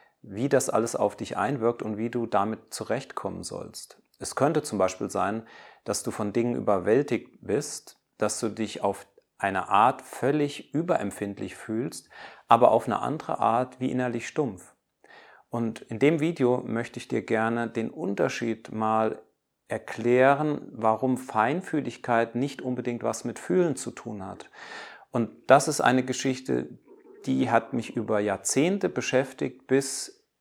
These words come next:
endlich mir jemand sagen konnte, was es genau damit auf sich hat.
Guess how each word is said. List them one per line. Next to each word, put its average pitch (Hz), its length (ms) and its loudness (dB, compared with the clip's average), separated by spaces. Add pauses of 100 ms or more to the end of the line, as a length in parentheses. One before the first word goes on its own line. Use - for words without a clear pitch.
(140)
endlich 131 500 0
mir 113 100 -2
jemand 110 380 -2
sagen 104 320 2
konnte, 110 400 -4
was 110 180 -2
es - 140 -8
genau 104 220 -4
damit 98 280 -10
auf 160 160 4
sich - 220 -4
hat. 123 220 -2